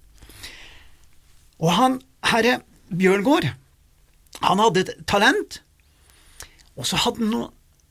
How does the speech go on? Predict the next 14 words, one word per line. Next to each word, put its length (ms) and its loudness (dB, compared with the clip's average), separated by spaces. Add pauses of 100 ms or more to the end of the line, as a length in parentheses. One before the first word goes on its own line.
(280)
det 120 0
der 240 0
at 80 -6
han 80 -4
var 80 -6
så 160 -2
grasiøs, 800 -2
altså, 220 -2 (340)
det 80 0
står 320 0
alltid 540 -2
i 20 4
minneordene 800 2
hans 180 -4